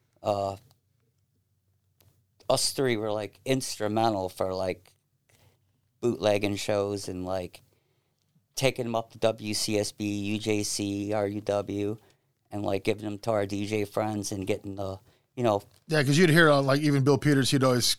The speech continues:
Speaker 2: pull out some live stuff
Speaker 1: Oh,
Speaker 2: or,
Speaker 1: yeah.
Speaker 2: you know.
Speaker 1: Ninety percent of anything you heard live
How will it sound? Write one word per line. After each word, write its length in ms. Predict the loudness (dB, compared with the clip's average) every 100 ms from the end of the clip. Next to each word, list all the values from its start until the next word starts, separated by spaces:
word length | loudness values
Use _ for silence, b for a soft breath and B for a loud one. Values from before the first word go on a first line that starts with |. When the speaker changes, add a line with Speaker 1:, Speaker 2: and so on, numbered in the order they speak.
| -4
Speaker 2:
pull 220 | 0 4 4
out 180 | 4
some 220 | 2 0 2
live 320 | 4 4 2
stuff 440 | 0 4 6 4
Speaker 1:
Oh, 40 | 4
Speaker 2:
or, 140 | 2
Speaker 1:
yeah. 100 | 0
Speaker 2:
you 120 | 0
know. 80 | 2
Speaker 1:
Ninety 260 | 2 2 0
percent 400 | -2 0 2 0
of 200 | -2 -6 _
anything 360 | -2 0 -2 -4
you 140 | -2
heard 240 | 0 0 0
live 640 | 0 0 0 -2 -4 -10